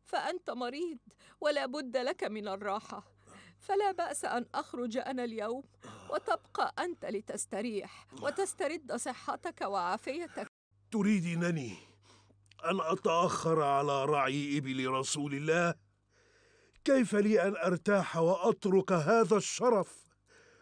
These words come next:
Speaker 2: والله، والله إن عافيتي لا تسترد إلا وأنا مع الإبل.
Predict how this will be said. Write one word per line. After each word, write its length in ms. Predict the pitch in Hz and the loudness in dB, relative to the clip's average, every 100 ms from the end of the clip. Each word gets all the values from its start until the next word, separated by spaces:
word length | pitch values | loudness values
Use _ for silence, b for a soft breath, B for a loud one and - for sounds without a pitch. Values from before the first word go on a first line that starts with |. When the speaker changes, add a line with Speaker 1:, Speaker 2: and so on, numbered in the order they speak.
| b | b
Speaker 2:
والله، 540 | - 208 185 180 147 107 - _ B B B 285 | -6 -2 0 0 -2 -6 -14 _ B B B -8
والله 420 | 247 233 185 185 | 0 2 2 2
إن 140 | 170 | 0
عافيتي 720 | 147 147 151 190 180 165 160 | 0 2 0 0 -4 -4 -2
لا 240 | 170 285 254 | 2 4 4
تسترد 760 | 220 180 - 196 196 123 104 - _ _ _ 214 | 2 -4 -2 0 0 -2 -8 -20 _ _ _ -6
إلا 440 | 202 190 160 165 | -2 0 2 4
وأنا 540 | 156 160 160 165 139 | 4 4 2 2 2
مع 260 | 139 131 120 | 2 2 0
الإبل. 380 | 139 127 95 | -2 -6 -8